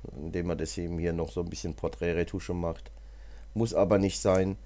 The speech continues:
Im letzten Schritt kann man nochmal, oder im nächsten Schritt kann man hingehen, kann auch hier auf die Dame hier noch ein bisschen Make-up verbringen, wenn man das will.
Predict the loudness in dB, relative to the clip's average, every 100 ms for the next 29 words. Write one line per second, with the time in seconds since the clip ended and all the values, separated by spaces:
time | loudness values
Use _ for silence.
0 | -16 -10 0 4 4 2 -2 -2 0 0
1 | 2 2 2 2 2 2 2 2 2 0
2 | -2 -2 0 0 2 2 0 0 0 0
3 | -4 -10 -16 -16 -6 -2 0 0 2 4
4 | 4 2 -2 -14 -16 -16 -8 -2 -2 -2
5 | -4 -2 -2 -2 -6 -14 -18 -4 0 2
6 | 2 0 2 2 2 2 0 -2 -4 -4
7 | -2 -2 -4 -4 -2 0 -2 0 0 0
8 | 0 2 2 2 0 -2 0 0 0